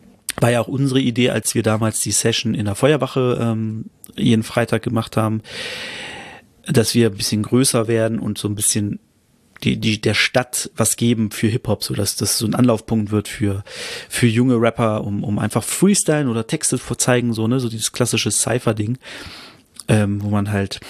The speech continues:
sich ausprobieren kann, was Rap am Mittwoch auch Ende der neunziger war oder was es auch im,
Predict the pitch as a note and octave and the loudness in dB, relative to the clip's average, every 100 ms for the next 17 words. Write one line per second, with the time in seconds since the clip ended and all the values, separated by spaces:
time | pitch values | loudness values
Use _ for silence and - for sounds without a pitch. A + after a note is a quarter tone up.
0 | - A#2+ G#2+ C3 - A2+ G#2 A2 G#2+ G#2+ | -8 -2 2 2 0 -2 0 0 2 2
1 | A#2+ A#2 A2+ A#2 - A2+ G2+ G#2 - G#2+ | 0 0 0 -2 0 -2 0 -2 -2 -2
2 | G#2 G2+ G#2 - A#2 G#2 G#2 G#2 C#3 G#2+ | 0 0 -2 -2 -4 -2 -2 -2 -2 -2
3 | G2 G#2+ - G#2+ - - G#2+ G#2 - A#2 | -2 0 0 -2 -4 -2 -2 -2 -4 -2
4 | G#2 G2+ | -2 -2